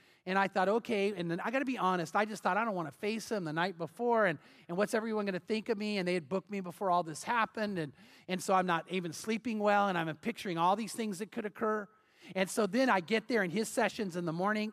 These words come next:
and I gotta be honest. I gotta, what would you do? I thought, "I'm not going. I'm not gonna go hear him."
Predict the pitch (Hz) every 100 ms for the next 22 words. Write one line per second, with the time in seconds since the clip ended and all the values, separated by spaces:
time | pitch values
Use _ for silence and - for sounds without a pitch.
0 | 180 180 180 180 196 175 147 131 - -
1 | _ - 170 175 180 180 214 185 175 135
2 | 120 - _ _ _ _ _ - 208 247
3 | 190 247 247 226 233 254 170 _ _ _
4 | _ _ _ _ _ - 226 254 254 240
5 | 254 233 262 262